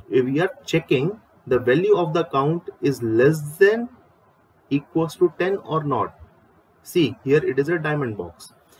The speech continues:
If it is yes, if the condition is true, then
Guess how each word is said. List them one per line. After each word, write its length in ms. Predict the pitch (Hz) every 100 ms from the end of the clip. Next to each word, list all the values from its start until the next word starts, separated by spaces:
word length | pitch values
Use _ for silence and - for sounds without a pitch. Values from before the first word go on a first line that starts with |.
| _ _ -
If 180 | 185 233 165 147 - -
it 160 | 131
is 160 | 175 170
yes, 360 | 202 160 - - -
if 160 | 151 196 151
the 120 | 160
condition 500 | 135 113 113 - 147
is 120 | 185
true, 380 | - 233 175 90 _ _ _ _ _ - - _ _ _ _ _ _ _ _
then 380 | 110 123 135 226